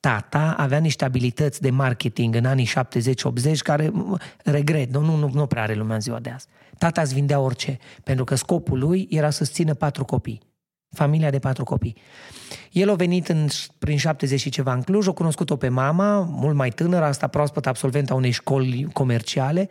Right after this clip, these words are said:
și amândoi au devenit, el șef de magazin, tata a fost șef de magazin la magazinul elegant din centrul Clujului. În vremea respectivă, etaloanele de magazin erau în Unirii.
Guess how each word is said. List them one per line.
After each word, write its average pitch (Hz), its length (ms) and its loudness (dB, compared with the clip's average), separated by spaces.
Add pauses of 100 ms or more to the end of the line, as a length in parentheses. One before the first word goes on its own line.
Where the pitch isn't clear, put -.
(320)
și - 140 0
amândoi 196 400 4
au 196 60 4
devenit, 151 760 0 (440)
el 139 200 2
șef 156 260 0
de 143 120 2
magazin, 117 600 0
tata 127 220 -2
a 127 40 -2
fost 139 180 0
șef 143 140 -2
de 147 100 0
magazin 127 520 0
la 156 80 0
magazinul 135 480 2
elegant 139 560 0
din 131 160 0
centrul 131 340 0
Clujului. 165 640 0 (460)
În 160 80 -2
vremea 175 260 2
respectivă, 156 540 0
etaloanele 147 760 2
de 127 180 0
magazin 131 540 2
erau 190 320 4
în 185 100 2
Unirii. 147 460 0